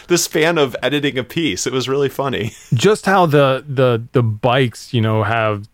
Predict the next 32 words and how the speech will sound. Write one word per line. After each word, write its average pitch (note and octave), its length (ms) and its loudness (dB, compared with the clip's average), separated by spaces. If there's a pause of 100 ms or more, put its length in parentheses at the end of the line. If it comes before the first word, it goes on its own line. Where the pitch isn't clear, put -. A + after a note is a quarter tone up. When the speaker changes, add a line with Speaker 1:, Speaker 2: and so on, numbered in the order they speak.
Speaker 2:
somehow A2 500 0
become, G2+ 580 0 (1000)
you B2 80 0
know, G#2 140 2
we G#2 80 2
have G2+ 200 -2
Grode G2+ 440 0 (160)
bikes G#2 600 -2
now. D3 640 4
It, D3 240 0
it C3+ 160 2
makes C3 480 2
me, B2+ 240 2
nothing B2+ 560 4
makes C3 260 2
me A#2+ 120 2
happier A2+ 560 0
than G#2 240 0
being G#2+ 340 2
able A2 320 2
to G#2 140 0
say, A2 280 -2
'cause A2 200 0
it A2 80 0
just, G#2+ 200 -2
I A2 120 0
know G#2+ 220 2
it G2+ 100 -2
just - 260 -4
people's, G2+ 520 -2
it's G#2 180 -4
like F#2+ 240 -6